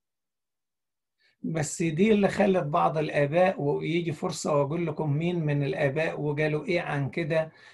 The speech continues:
إنه، آه، مسألة، آه، اللسان والصباع وال-، إنه هل ال-، النفس لها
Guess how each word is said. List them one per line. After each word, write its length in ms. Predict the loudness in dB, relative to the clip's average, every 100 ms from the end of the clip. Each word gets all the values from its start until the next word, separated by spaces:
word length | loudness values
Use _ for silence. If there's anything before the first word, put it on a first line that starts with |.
| -12
إنه، 420 | -6 -4 -4 -6 0
آه، 260 | 2 2 0
مسألة، 680 | -4 -4 -4 -2 0 -2 -4 -6
آه، 460 | -6 -6 -6 -4
اللسان 800 | -4 -4 -6 -6 -2 0 2 2
والصباع 880 | 0 -4 -6 -6 -2 0 2 2 -2
وال-، 560 | -4 -4 -4 -4 -8 -12 _ _ _ _ _ _ _ _ _ _ _ _ _ _ -14 -10 -10 -6 -2
إنه 180 | -2
هل 360 | 0 2 0 0
ال-، 300 | -6 -6 -6
النفس 720 | -8 -4 -2 0 -2 -2 -4
لها 480 | -4 -2 -2 -4